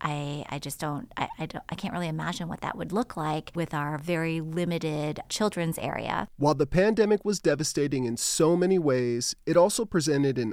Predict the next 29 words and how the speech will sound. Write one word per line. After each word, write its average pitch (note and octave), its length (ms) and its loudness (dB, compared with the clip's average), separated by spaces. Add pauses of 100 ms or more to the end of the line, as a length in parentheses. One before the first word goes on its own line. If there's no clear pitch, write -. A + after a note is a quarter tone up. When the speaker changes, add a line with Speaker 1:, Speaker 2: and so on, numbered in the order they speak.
Speaker 2:
opportunity C3+ 720 2
to A#2+ 200 -6
rethink E3+ 500 2
how C#3+ 120 0
the A2+ 120 -4
library A2+ 440 -4
offers C3 480 0
some A#2+ 200 -2
of G#2+ 100 -6
its - 180 -6
traditional D#3 640 0
services. - 840 -4 (220)
Speaker 1:
Fast G3+ 280 -2
forward F3 400 -4 (140)
to - 100 -12
covid, F3 640 -4 (240)
and D#3 420 0
we D#3 80 -8
had D3+ 560 -8
a D3+ 220 -10
computer G3+ 440 -8
lab, A2+ 460 -6 (220)
but D3+ 360 -4 (200)
Karen D3+ 400 -6
had E3+ 160 -10
the - 80 -12
great D3 240 -10
idea E3 480 -2
of D#3+ 320 -2